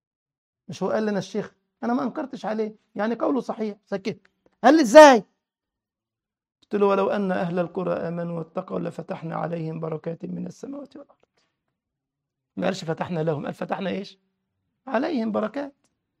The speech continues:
فدام مقيدة بالخير فتصح لغة وشرعا و-، لماذا تنكر بلا علم؟ وهذا الرجل العام البسيط قوله مقيد لأنه جه في مقام علم، سمع محاضرة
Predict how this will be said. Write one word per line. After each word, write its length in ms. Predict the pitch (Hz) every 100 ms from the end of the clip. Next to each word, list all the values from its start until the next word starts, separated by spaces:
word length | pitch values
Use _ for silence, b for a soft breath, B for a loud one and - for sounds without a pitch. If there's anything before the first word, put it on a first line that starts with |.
| _ _ _ -
فدام 320 | 185 247 240
مقيدة 420 | 180 190 214 233
بالخير 340 | 208 190 302 -
فتصح 640 | 269 240 214 311 302 -
لغة 320 | 214 262 240 233
وشرعا 580 | 220 196 247 285 262
و-، 240 | 269 285 254 _ _ _ _
لماذا 320 | 185 240 320
تنكر 340 | 277 311 254 233
بلا 200 | 240 226
علم؟ 200 | 277 247 _ _ _ _ _ _ _ -
وهذا 360 | 185 269 262
الرجل 320 | 240 262 240
العام 340 | 214 202 240 220
البسيط 580 | 208 190 190 190 208 220 - _ _ _ _ _ _ _ _ _
قوله 500 | 254 320 285 302 247
مقيد 800 | 240 - 240 254 214 185 170 165
لأنه 360 | 180 240 240 226
جه 120 | 269
في 100 | 185
مقام 320 | 233 254 247
علم، 360 | 220 247 208 190
سمع 280 | 240 247 214
محاضرة 600 | 202 180 233 220 226